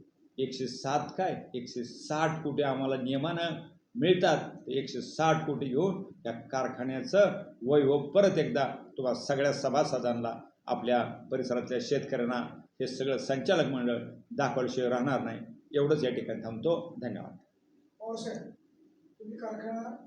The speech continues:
Speaker 2: आदर्शपणे चालवता, सगळ्यांच्या समोर आहे, मापले चोर आहेत अशा प्रकारच्या घोषणा दिल्या. ज्यांना गावची सोसायटी नीट चालवता येत नाही, तर तुमच्या संस्थेचे संचालक आहेत, संचालकांनी मासिक सभेमध्ये प्रश्न मांडायचे असतात,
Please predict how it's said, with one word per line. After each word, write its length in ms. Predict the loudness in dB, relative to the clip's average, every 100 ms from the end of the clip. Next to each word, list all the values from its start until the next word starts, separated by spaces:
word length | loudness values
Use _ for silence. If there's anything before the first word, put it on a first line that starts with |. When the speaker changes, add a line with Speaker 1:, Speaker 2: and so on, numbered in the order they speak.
| -20 -14
Speaker 2:
आदर्शपणे 500 | -12 -10 -8 -8 -8
चालवता, 460 | -8 -8 -10 -10 -10
सगळ्यांच्या 400 | -8 -10 -10 -10
समोर 380 | -12 -10 -8 -8
आहे, 260 | -8 -12 -16 -20 _ -16 -10
मापले 500 | -8 -8 -6 -6 -6
चोर 340 | -2 2 2 0
आहेत 160 | -6 -10 -16 -20 -20
अशा 200 | -14 -10
प्रकारच्या 540 | -10 -8 -8 -8 -8 -8
घोषणा 260 | -6 -6
दिल्या. 280 | -6 -6 -8 -12 -18 _ _
ज्यांना 260 | -6 -6 -6
गावची 380 | -6 -8 -8
सोसायटी 420 | -8 -6 -4 -6 -6
नीट 220 | -8 -6
चालवता 360 | -4 -2 -2
येत 80 | -2 -4
नाही, 180 | -8 -10 -14 -18 -20
तर 40 | -16
तुमच्या 320 | -12 -6 -4
संस्थेचे 420 | -4 -6 -6 -6
संचालक 500 | -6 -6 -4 -4 -4
आहेत, 240 | -4 -6 -10 -16 -20 -18
संचालकांनी 800 | -14 -8 -6 -4 -6 -6 -6 -6
मासिक 320 | -6 -8 -10
सभेमध्ये 400 | -8 -8 -6 -8
प्रश्न 280 | -8 -10 -10
मांडायचे 400 | -8 -6 -6 -6
असतात, 300 | -8 -10